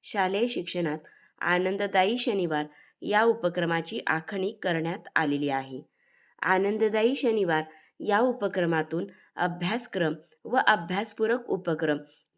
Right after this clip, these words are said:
तसेच व्यावसायिक व शैक्षणिक प्रवाह यातील विभाजन दूर करून आनंददायी वातावरणात विद्यार्थी घडणार आहेत. विद्यार्थ्यांमध्ये अनेक कौशल्यांची निर्मिती या उपक्रमातून साध्य होणार आहे.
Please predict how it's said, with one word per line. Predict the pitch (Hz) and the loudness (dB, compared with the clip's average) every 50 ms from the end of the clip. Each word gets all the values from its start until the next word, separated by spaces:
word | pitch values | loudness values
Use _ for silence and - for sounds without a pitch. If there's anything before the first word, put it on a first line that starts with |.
| - 214 | -6 -4
तसेच | 220 214 - 175 165 165 - - _ - _ _ - | -4 -2 -2 -2 -2 -2 -4 -12 _ -20 _ _ -12
व्यावसायिक | 180 170 180 165 165 165 208 226 - 220 185 170 165 165 165 - - - _ _ - | -2 4 6 6 6 4 2 0 2 2 4 4 2 0 -2 -8 -16 -20 _ _ -4
व | 208 254 | -4 -2
शैक्षणिक | 262 - 226 208 202 - - 196 190 190 190 | 0 0 0 0 -2 -2 -4 -4 -4 -4 -4
प्रवाह | - 190 175 160 160 156 151 147 139 131 135 - - - _ _ - | -2 0 0 2 2 0 -2 -4 -8 -10 -12 -16 -20 -20 _ _ -2
यातील | - 185 180 180 180 214 220 226 | 2 2 2 2 0 -2 -6 -2
विभाजन | 202 202 185 170 180 185 208 208 190 185 160 170 - - _ _ _ - | 2 2 2 2 4 2 2 2 2 0 0 -2 -4 -10 _ _ _ -14
दूर | - 175 165 208 214 240 262 262 | -10 -6 -4 -2 2 4 4 4
करून | 262 247 196 170 160 151 143 - - _ _ _ _ _ | 4 4 4 4 4 2 0 -2 -8 _ _ _ _ _
आनंददायी | - - 185 185 190 190 202 202 214 196 202 190 190 208 240 | 0 2 2 2 2 0 0 -2 -2 0 2 2 2 2 2
वातावरणात | 247 262 220 190 196 - 160 156 156 151 156 165 185 - - 190 | 2 2 2 2 2 0 2 2 2 2 2 2 0 -2 -4 -4
विद्यार्थी | 180 185 175 156 165 165 170 165 170 170 226 233 | -4 -4 -2 -2 -2 -2 -2 -2 -2 -4 -4 -2
घडणार | 220 208 196 185 175 165 151 147 143 | -2 0 2 2 2 2 2 0 0
आहेत. | 135 131 135 127 127 123 _ _ _ _ _ _ _ _ _ - | -2 -2 -4 -8 -12 -12 _ _ _ _ _ _ _ _ _ -6
विद्यार्थ्यांमध्ये | 175 180 170 151 151 160 160 160 160 - 170 170 175 175 170 175 190 202 - | -2 -2 -2 0 0 0 0 0 0 -2 0 0 2 2 2 0 0 0 2
अनेक | - 175 175 180 180 202 208 - | 2 2 2 2 2 0 -2 -4
कौशल्यांची | 220 220 - 190 175 170 170 - 175 175 180 180 180 180 180 233 233 | -6 -4 -2 -2 -2 -2 -2 -4 -4 -2 0 0 0 -2 -2 -4 -2
निर्मिती | 233 240 226 220 196 202 190 - - 107 104 - - - _ _ _ _ _ | 0 0 0 2 0 -2 -2 -2 -4 -6 -6 -6 -10 -16 _ _ _ _ _
या | - 185 208 208 226 | 0 4 6 6 6
उपक्रमातून | 240 226 226 - 180 170 - 175 175 170 165 165 - 208 247 | 6 4 2 0 -2 -2 -2 0 0 0 0 0 0 0 0
साध्य | 269 - - 151 143 139 135 - 180 | 0 0 -2 -2 -2 0 0 0 2
होणार | 233 262 262 202 180 160 156 151 | 4 4 4 4 2 2 2 2
आहे. | 147 139 139 143 131 - | 0 0 -2 -4 -8 -8